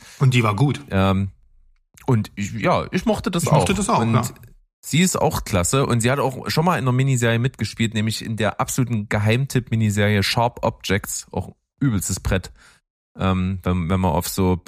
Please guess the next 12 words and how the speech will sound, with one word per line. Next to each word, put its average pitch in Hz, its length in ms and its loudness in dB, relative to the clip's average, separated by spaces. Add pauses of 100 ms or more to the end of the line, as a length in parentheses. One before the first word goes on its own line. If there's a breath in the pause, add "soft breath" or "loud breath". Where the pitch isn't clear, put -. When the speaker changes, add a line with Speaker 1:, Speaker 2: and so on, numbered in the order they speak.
(100)
Speaker 2:
krasse 98 320 0
Psycho-, 104 680 0
äh, 98 200 -2
Thriller-Serien 110 880 0
steht, - 320 -6
dann, 101 320 -4
dann 107 300 -6
funktioniert 107 420 -4
das 104 140 -6
richtig - 200 -8
gut. 139 200 -4 (540 loud breath)
Ähm, 117 580 0